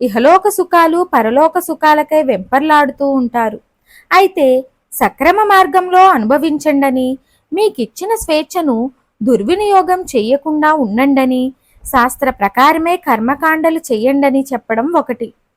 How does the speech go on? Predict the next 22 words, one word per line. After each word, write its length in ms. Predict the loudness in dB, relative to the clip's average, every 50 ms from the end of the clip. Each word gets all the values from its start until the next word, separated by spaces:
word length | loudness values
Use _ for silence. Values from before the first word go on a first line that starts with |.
| _ _ _ _ _ _ 0
ఇందులో 560 | 0 2 4 4 4 4 4 4 4 2 2
పెక్కు 400 | 0 _ 0 0 0 0 -2 -2
నియమాలుంటాయి. 1000 | -2 -2 -2 -2 -2 0 0 0 0 0 -2 -2 0 -2 -2 -2 -2 -6 -10 -16 _ _ _ _ _ _ _ _ _
ఇక 440 | 2 2 2 2 0 0 0 0 0
మరొక 440 | 0 0 0 0 2 0 0 0 -2
మార్గం 500 | -2 0 0 0 0 -2 -4 -4 -2 -2
ఉంది. 340 | 0 0 -2 -2 -4 -8 -12 _ _ _ _ _ _ _ _ _
కొందరు 600 | 2 2 2 4 2 2 2 2 2 0 0 -2
"మాకీ 420 | -2 -2 -2 -2 -2 -2 -4 -8
కర్మలు 500 | -8 -6 -8 -8 -6 -4 -2 -2 -2 0
వద్దు, 520 | 0 0 -2 -2 -2 -4 -4 -4 -4 -4 -6 -12 _ _ _ _ -12 -10
ఇహపర 400 | -10 -8 -8 -4 0 0 0 0
సుఖాలు 460 | 0 -4 -6 -2 2 2 2 2 2
వద్దు, 500 | 2 0 0 0 -2 -2 -2 -2 -2 -4 -6 _ _ _ _ _ _
అయినా 360 | -4 -4 -2 0 0 2 2 2
నివృత్తి 520 | 2 0 -2 -2 -4 -8 -6 -2 -4 -2
మార్గం 420 | 0 2 0 0 0 -2 -4 -4
పట్టుబడలేదని" 880 | -2 -2 -4 -2 -2 -2 0 0 2 2 2 2 2 2 2 2 -2 0
వాపోతూ 580 | 0 0 0 0 0 _ -2 -2 0 -2 -4 -4
ఉంటారు. 540 | -2 -2 -4 -2 -2 -2 -2 -2 -4 -8 -14 _ _ _ _ _ -20 -20 -20 _ -2 -2
అట్టి 240 | -2 0 0 0
వారికి 760 | 0 2 0 0 0 -2 -2 -2 -2 -2 0 0 -2 -4 -6